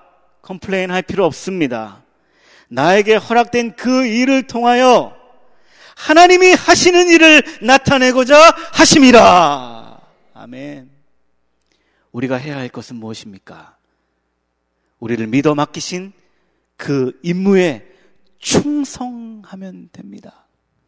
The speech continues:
우리에게 맡겨주신 그 임무에 순종하면 되는 것입니다.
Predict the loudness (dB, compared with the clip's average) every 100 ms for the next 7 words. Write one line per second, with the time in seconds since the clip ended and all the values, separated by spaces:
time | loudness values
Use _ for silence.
0 | _ _ _ _ _ -20 -6 2 4 4
1 | 6 6 6 6 4 0 -2 -6 -4 -6
2 | -8 -8 -2 2 0 -2 -10 -6 -2 -2
3 | -6 -12 _ _ _ _ _ _ _ _
4 | _ -20 -20 -14 -12 -10 -10 0 2 2
5 | -6 -14 -18 -20 _ _ _ _ _ _
6 | _ _ -16 -14 -14 -18 _ _ _ _
7 | _ _ _ -10 -10 -14 -18 -20 -20 _